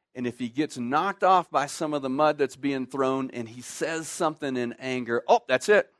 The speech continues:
Gotta get rid of the pastor. He's out of here." Paul says here particularly that this idea of bringing an accusation against a pastor is so that there's repentance,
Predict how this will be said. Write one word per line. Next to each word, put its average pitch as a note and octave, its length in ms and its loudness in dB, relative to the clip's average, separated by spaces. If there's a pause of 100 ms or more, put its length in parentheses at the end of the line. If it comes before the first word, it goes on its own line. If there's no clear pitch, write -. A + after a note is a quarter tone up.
(260)
Gotta G#2 140 -8
get A2 100 -10
rid A2 160 -6
of G2+ 60 -10
the - 40 -18
pastor. - 360 -18 (2000)
He's G#2+ 160 -12
out G2 140 -2
of G2 80 -12
here." G2+ 240 -20 (2000)
Paul - 320 2
says A#2+ 460 0
here B2 200 -2
particularly A#2+ 1200 -4 (340)
that C#3 180 -2
this F3 220 -2
idea E3 640 0
of B2+ 240 2
bringing F3+ 580 -2
an D3+ 80 -4
accusation E3 800 -4
against D3+ 320 -6
a C3 80 0
pastor E3 480 -6
is C#3 140 -4
so E3 160 2
that D#3 180 -4
there's D3 240 -4
repentance, E3 1200 -6